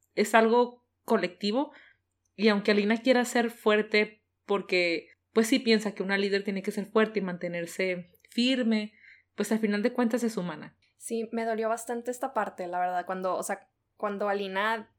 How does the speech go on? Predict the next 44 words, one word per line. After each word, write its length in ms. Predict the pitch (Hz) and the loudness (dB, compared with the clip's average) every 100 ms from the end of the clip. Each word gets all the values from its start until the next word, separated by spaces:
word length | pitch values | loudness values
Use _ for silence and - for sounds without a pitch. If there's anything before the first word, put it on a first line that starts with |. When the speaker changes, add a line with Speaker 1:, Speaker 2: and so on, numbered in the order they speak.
| _ | _
Speaker 2:
dice 340 | 214 214 - | -8 -8 -4
de 140 | 202 190 | -4 -4
que 140 | 208 | -6
quería 240 | 202 190 196 | -6 -2 -2
gritar 440 | 214 - 202 208 | -4 -2 0 0
y 60 | 208 | -4
eso 140 | 196 | -6
fue 100 | 208 | -6
lo 100 | 208 | -6
que 120 | 208 | -6
hice 300 | 185 185 208 | -8 -8 -8
y 40 | 196 | -4
ya 160 | 185 | -4
por 120 | 196 | -4
fin 180 | - 196 | -10 -12
se 180 | - 202 | -10 -12
quiebra 500 | - 190 190 202 196 | -6 -2 0 0 0
y, 60 | 190 | -2
pues, 140 | 185 | -8
está 220 | - 170 | -8 -6
llorando 380 | 170 196 190 196 | -4 -4 -4 -4
ella 140 | 202 | -6
sola, 280 | 196 190 185 | -4 -4 -2
la 100 | 196 | -2
verdad 180 | 180 175 | -2 -4
es 80 | 170 | -6
que 80 | 208 | -10
sí 160 | 214 | -8
me 80 | 196 | -6
dolió 260 | 208 190 190 | -6 -4 -6
mucho, 680 | 190 196 196 - 214 - _ _ _ _ _ | -4 -6 -6 -4 -6 -6 _ _ _ _ _
lo 160 | 214 214 | -4 -4
llegué 320 | 208 190 185 | -2 -4 -2
a 80 | 180 | -2
sentir 560 | 226 220 220 220 202 | -2 -6 -6 -6 -2
en 180 | 240 247 | 0 2
mi, 240 | 247 220 202 | 0 -2 -4
o 80 | 208 | -4
como 220 | 226 220 | -4 -2
que 80 | 214 | 2
lo, 240 | 208 214 | 2 2
lo 400 | 220 214 208 202 - | 2 2 2 -4 -12
vi 360 | 190 220 233 | -6 -2 2
muy 640 | 254 254 254 262 277 - | 2 4 2 0 -8 -16